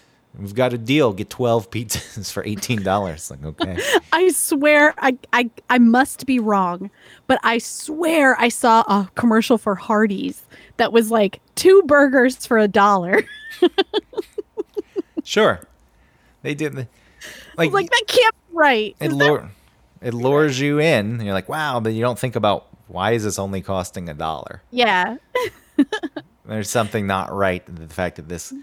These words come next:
Speaker 1: costs a dollar. But, uh, yeah, those places survive, uh, which, who knows what people are thinking or why they do it. Uh, they're more accessible, too. I guess you can order online at this point.
Speaker 2: Mm.
Speaker 1: Whereas,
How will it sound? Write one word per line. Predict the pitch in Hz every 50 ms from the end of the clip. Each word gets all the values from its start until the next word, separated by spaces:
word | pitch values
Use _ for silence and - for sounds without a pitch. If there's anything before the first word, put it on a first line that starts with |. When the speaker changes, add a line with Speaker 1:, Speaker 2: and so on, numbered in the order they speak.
| _ _ _ _ _
Speaker 1:
costs | - 98 90 90 85 -
a | 80 78
dollar. | 80 82 85 85 80 78 82
But, | 85 - - -
uh, | - 127 123 113 - _ - - _ _ - _ _ -
yeah, | 185 185 175
those | 156 147 170 180 165
places | - 185 180 165 - 165 -
survive, | - 127 98 104 107 113 117 120 117 110 - - _ _ _
uh, | - 113 107 104 104 104 101 98 95 92 _ _ _ _ _ _ _ _ _
which, | - 131 120 - - - - - _ _ _ _ _ _ _ _ _ _ _ _ _
who | - 123 113
knows | 98 92 95 95 92 - - - _ _ _ _ _ _ _
what | _ - 98 98 98 -
people | - 101 87 92
are | 85 85 82
thinking | - 90 87 - - 87 87
or | 85 82
why | 82 82 85
they | 82 85 82
do | 78 76 85 82
it. | 82 87 - - _ _ _ _ _ _ -
Uh, | - 135
they're | 135 156 165 156
more | 143 143 139
accessible, | 131 - - - 101 98 - - 107 92 92 90
too. | - - 92 95
I | 95
guess | 87 92 90 - -
you | 95
can | - 95 90
order | 87 85 90 90 87 87 87 87 - _ _ _ _ _ _ _ -
online | 92 90 87 87 87 82 82 82 82 82 85 82 82 - _ _ _ _ _ _ -
at | 101 92 78
this | 82 90 - -
point. | - - - 214 233
Speaker 2:
Mm. | 240 240 240 233 226 220 208 202 208 214 214 _ _ _
Speaker 1:
Whereas, | - 190 - - 85 - 87 82 - - -